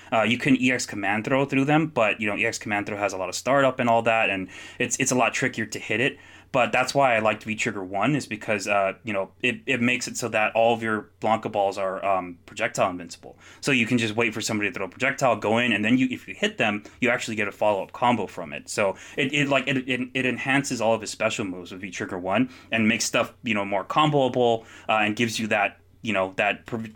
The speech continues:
uh, projectile invincible beast ball now. So it makes it, you know, again, it kind of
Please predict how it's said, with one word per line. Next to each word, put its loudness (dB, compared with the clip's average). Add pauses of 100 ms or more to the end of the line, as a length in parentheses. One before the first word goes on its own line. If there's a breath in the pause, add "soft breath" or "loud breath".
uh, 6
projectile 0
invincible -4
beast -2
ball -2
now. -8
So -2
it 0
makes 0
it, -2
you -6
know, -2 (640 loud breath)
again, 2
it 0
kind 0
of 2